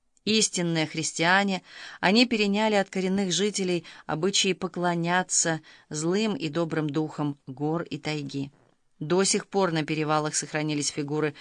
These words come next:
каменных идолов и священные деревья, увешанные разноцветными тряпочками. Дань человека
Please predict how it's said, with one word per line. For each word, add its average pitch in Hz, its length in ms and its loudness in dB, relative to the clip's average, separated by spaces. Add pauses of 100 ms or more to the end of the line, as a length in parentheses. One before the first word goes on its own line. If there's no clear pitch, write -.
(180)
каменных 151 540 0
идолов 180 640 0 (260)
и 160 120 -4
священные 196 580 0
деревья, 156 600 2 (280)
увешанные 165 580 4
разноцветными 156 680 0
тряпочками. 151 800 -4 (640)
Дань 151 520 4 (160)
человека 165 760 0